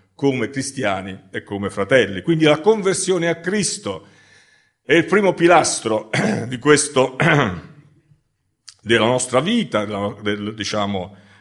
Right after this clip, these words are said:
del, dell'esistenza del credente e poi di qualsiasi altra cosa che fuoriesce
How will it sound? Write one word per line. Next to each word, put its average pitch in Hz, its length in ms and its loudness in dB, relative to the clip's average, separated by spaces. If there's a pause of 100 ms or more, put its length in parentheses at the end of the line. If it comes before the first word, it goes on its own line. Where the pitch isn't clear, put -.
(180)
del, 101 280 -4
dell'esistenza 120 840 0
del 120 200 -4
credente 220 760 -2
e 208 120 -6
poi 170 180 -2
di 139 100 -4
qualsiasi 147 500 -4
altra 117 260 -4
cosa 151 260 -4
che 107 140 -10
fuoriesce 104 720 -8